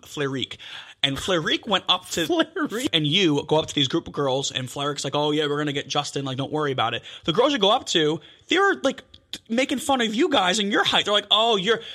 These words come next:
Speaker 1: oh, you're six foot? Nah, like, you're too short for me." I immediately turn my head without even introducing myself, and I walk the other way.
Speaker 2: Oh,
Speaker 1: I'm like,
Speaker 2: hundred percent.
Speaker 1: Nick,
Speaker 2: No, I get it.
Speaker 1: Fleric, have fun with this group, because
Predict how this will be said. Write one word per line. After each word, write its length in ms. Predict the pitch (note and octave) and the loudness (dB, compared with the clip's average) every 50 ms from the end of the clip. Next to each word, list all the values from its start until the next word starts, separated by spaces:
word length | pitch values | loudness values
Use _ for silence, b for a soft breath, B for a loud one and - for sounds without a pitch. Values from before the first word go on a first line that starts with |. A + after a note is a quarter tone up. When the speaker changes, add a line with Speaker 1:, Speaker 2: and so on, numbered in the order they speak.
| B B _ | B B _
Speaker 1:
oh, 140 | - F#3 G3+ | 2 2 2
you're 160 | G3+ G#3 A3 | 2 0 -2
six 320 | G#3 - - A#3+ - - - | -2 -2 -2 0 0 0 0
foot? 380 | - - F#3+ G#3+ A3+ A3 - | 0 0 0 0 0 -2 -4
Nah, 460 | D3+ E3 D#3 C#3+ C#3 C#3+ C#3 C3+ C3+ | -2 0 2 2 2 2 2 2 0
like, 280 | C3 B2+ B2+ B2+ A#2+ - D3 C#3 | 0 0 0 -2 -2 -2 -4 -4
you're 140 | D3 D3+ D3 | -4 -4 -4
too 180 | - - F3+ | -4 -4 -4
short 320 | D#3+ - - D3 D3 D3 D3 | -4 -2 -2 -2 -2 -2 -4
for 80 | - C#3 | -6 -6
me." 240 | C3+ A2+ A2+ A#2+ B B B B B _ - | -6 -6 -6 -8 B B B B B _ 2
I 200 | F3 G3 G#3 A3+ | 4 4 4 4
immediately 760 | A3+ A3 G#3 G3+ G3+ G#3+ A3 F#3+ G3 G#3+ G#3+ A#3 B3+ A#3+ - - - - | 4 2 2 2 2 2 0 0 -2 -2 -2 -2 -2 -6 -8 -14 -6 -2
turn 320 | - - - G#3 G3 G3+ | 0 0 0 0 -2 -2
my 200 | G3+ F#3 E3+ D#3 | -2 -2 -2 -2
head 340 | D3+ - - C#3+ C3+ D3 D#3 G3+ - | -2 -4 -2 -2 -2 -2 -4 -6 -4
without 200 | - D#3+ D#3+ E3 E3+ | -2 0 0 0 0
even 120 | E3 D#3+ | 0 -2
introducing 360 | D#3 E3 - D3 D3 - D#3 D#3+ | -2 -2 -2 -2 0 0 2 2
myself, 400 | D#3 D#3+ D3+ - E3+ F3+ F3+ - | 2 2 2 2 2 2 2 0
and 80 | D#3 D3 | 0 -2
I 20 | |
walk 300 | C3+ C3 C#3+ D#3 D#3 - | 0 2 2 0 0 0
the 100 | - C#3 | -4 -4
other 180 | C3+ C3 B2+ - | -2 -2 -2 -4
way. 240 | C#3+ C3+ A#2 G2+ - - | -4 -2 -4 -4 -2 0
Speaker 2:
Oh, 80 | D#3+ C#3 | 2 2
Speaker 1:
I'm 220 | B2+ C3 - - | 4 4 2 2
like, 100 | F3+ F3 | 2 0
Speaker 2:
hundred 120 | A2+ G#2+ G#3 | 2 2 2
percent. 160 | A#3+ B3+ - | 2 2 0
Speaker 1:
Nick, 80 | - B B B B | -6 B B B B
Speaker 2:
No, 100 | C3 A#2 | -2 0
I 80 | A2+ A2+ | 2 2
get 140 | A2+ G#2+ G3 | 4 4 4
it. 20 | |
Speaker 1:
Fleric, 600 | G3+ G3 F#3 G#3 A3 A#3+ A#3+ - - - - - | 4 4 4 2 2 0 0 -2 -6 -10 -4 0
have 200 | - G3+ G#3+ G3+ | 2 2 2 0
fun 220 | - - A3 A3 A3 | 0 0 0 0 0
with 120 | G#3 G#3 | 0 0
this 140 | F3 D3 - | -2 -2 -2
group, 240 | - - D3 D3 D3+ | -2 -2 -4 -4 -4
because 340 | D3+ D3 - D#3+ D3 C#3 | -6 -4 -2 -2 -2 -2